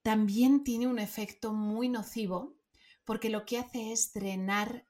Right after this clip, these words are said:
la parte del cerebro que nos hace humanos, que es donde reside la creatividad. Es precisamente cuanto más necesitamos conectar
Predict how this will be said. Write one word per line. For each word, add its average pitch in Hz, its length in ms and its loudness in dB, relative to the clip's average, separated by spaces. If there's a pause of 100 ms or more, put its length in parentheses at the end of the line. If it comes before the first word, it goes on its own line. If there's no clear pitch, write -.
la 196 320 -4
parte 226 340 -4
del 190 180 -6
cerebro 190 460 -6
que 190 80 -8
nos 180 240 -6
hace 196 220 -10
humanos, 190 420 -2
que 214 140 -6
es 208 40 2
donde 220 220 -4
reside 196 380 -4
la 175 100 -4
creatividad. 165 640 -8 (340)
Es - 200 2
precisamente 214 1120 -2
cuanto 180 500 -8
más 196 400 -2
necesitamos 202 800 -2
conectar 190 800 -4